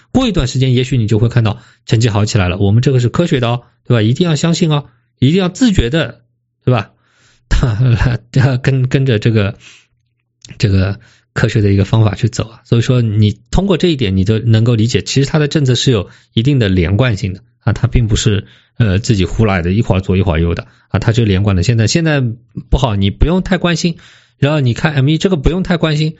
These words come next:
社融不用太关心啊，它的考虑是这个诉-，呃，诉求。然后另外一个货币，现在我们这边净息差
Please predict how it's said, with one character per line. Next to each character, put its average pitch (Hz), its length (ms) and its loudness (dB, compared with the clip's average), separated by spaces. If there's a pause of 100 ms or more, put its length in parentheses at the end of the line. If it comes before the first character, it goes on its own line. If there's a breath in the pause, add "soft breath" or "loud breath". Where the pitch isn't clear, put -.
(260 soft breath)
社 - 160 0
融 135 180 2
不 143 140 0
用 190 120 0
太 185 140 0
关 147 220 -2
心 147 220 -4 (120)
啊， - 140 -2
它 - 160 -2
的 135 80 0
考 107 180 -2
虑 117 100 2
是 120 140 0
这 147 140 0
个 120 100 0
诉-， 117 320 -4 (600 soft breath)
呃， 120 260 2
诉 147 180 -2
求。 113 160 -6
然 110 160 2
后 135 80 2
另 165 140 0
外 143 120 2
一 127 80 2
个 113 380 2
货 165 200 -2
币， 120 200 0
现 131 220 0
在 131 100 2
我 107 80 0
们 98 140 0
这 113 80 0
边 120 240 0
净 127 160 0
息 120 100 0
差 123 280 -2